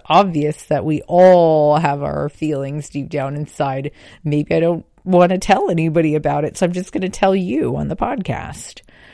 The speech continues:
Um, it feels fine. I feel comfortable here with you, so I thank you. This is our safe space together.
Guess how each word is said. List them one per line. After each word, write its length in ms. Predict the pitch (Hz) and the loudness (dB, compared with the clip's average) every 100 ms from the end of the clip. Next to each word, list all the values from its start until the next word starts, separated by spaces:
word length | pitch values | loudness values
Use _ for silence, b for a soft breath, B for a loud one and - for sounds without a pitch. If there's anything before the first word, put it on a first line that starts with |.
| B B | B B
Um, 480 | - 165 151 147 143 - - | 0 2 2 -2 -6 -12 -2
it 140 | 254 | 0
feels 280 | - 392 - | 2 -2 -4
fine. 540 | - 302 370 196 135 - | -6 -6 -4 -6 -8 -4
I 80 | 190 | -4
feel 220 | - 196 | 0 -2
comfortable 760 | - - - 285 - 190 147 | -2 -6 -2 -4 -4 -4 -4
here 200 | 143 147 | -4 -4
with 200 | 127 131 | -6 -8
you, 180 | 131 120 | -10 -12
so 240 | 123 - 185 | -6 2 2
I 80 | 202 _ 254 | 2 _ -4
thank 280 | 262 185 | -2 -4
you. 280 | 107 - - - | -8 -14 -14 -8
This 180 | 156 165 | -8 -6
is 100 | 180 | -6
our 160 | 175 | -6
safe 460 | - - 226 233 - - _ _ | -6 -6 -6 -8 -12 -18 _ _
space 840 | - - - 147 135 135 - - - _ | -18 -16 -2 -2 -2 -6 -12 -18 -20 _
together. 600 | - 127 - - - - | -12 -10 -10 -12 -12 -14